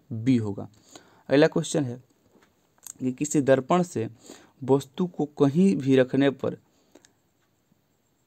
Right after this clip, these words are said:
वस्तु के बराबर आकार का सीधा प्रतिबिंब बनता है तो दर्पण होगा। देखिए अवतल दर्पण तो बनेगा नहीं, उत्तल दर्पण बनेगा नहीं, तो बनेगा किस दर्पण में?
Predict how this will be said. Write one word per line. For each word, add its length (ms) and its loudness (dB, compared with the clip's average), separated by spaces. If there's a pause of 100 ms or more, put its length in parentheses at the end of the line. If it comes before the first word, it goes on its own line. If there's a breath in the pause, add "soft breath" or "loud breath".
(340)
वस्तु 460 0
के 160 2
बराबर 380 4
आकार 420 2
का 80 -6
सीधा 260 -2
प्रतिबिंब 380 -6
बनता 300 -2
है 80 0
तो 120 -6
दर्पण 320 -4
होगा। 300 -10 (340 soft breath)
देखिए 240 -6 (1800 soft breath)
अवतल 320 6
दर्पण 240 4
तो 60 0
बनेगा 340 4
नहीं, 180 -2 (340)
उत्तल 240 4
दर्पण 200 6
बनेगा 300 4
नहीं, 220 0
तो 160 -2
बनेगा 300 4
किस 200 -4
दर्पण 260 0
में? 160 -4